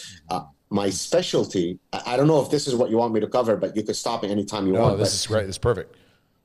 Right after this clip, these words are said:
Speaker 1: Uh, I, my, uh, my specialty,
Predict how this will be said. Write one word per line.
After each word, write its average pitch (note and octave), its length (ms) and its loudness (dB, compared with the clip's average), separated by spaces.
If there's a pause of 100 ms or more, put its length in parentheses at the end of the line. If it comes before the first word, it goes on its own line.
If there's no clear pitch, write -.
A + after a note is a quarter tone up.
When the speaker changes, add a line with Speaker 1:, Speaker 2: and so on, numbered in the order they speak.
(340)
Speaker 1:
Uh, A#2+ 220 2 (280)
I, B2 160 -2 (560)
my, A#2+ 380 -2
uh, A2+ 400 0 (260)
my A#2 320 -4 (260)
specialty, D3+ 880 -4